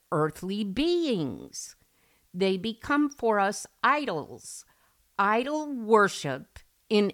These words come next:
ancient times was golden calves, which always confused me.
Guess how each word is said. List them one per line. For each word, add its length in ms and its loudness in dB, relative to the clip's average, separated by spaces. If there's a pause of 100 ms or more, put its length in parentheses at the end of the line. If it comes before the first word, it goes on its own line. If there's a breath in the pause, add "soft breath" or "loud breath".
ancient 680 0
times 760 -6
was 300 2
golden 800 0
calves, 1040 0 (340)
which 220 -2 (100)
always 520 2
confused 720 -2
me. 640 -2